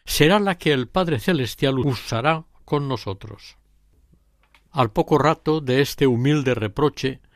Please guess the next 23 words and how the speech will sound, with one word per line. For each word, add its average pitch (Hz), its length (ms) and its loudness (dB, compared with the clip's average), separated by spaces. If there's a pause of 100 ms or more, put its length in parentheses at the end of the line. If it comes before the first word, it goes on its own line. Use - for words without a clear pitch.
(240)
llamaron 165 520 0
a 165 80 0
la 160 100 -2
portería, 123 640 -2 (340)
y 139 160 0
de 117 120 0
parte 165 400 -4
de 143 100 -2
la 127 80 -4
señora 120 460 -2
del 110 160 -2
Estonac, 123 480 -4 (500)
cuñada 127 480 2
de 113 140 -2
la 113 100 -2
santa, 120 460 -2 (600)
entregaron 151 680 2
doce 170 260 0
frasquitos - 920 -6
de 120 180 0
aquel 143 340 -4
precioso 123 560 -6
remedio. 117 540 -4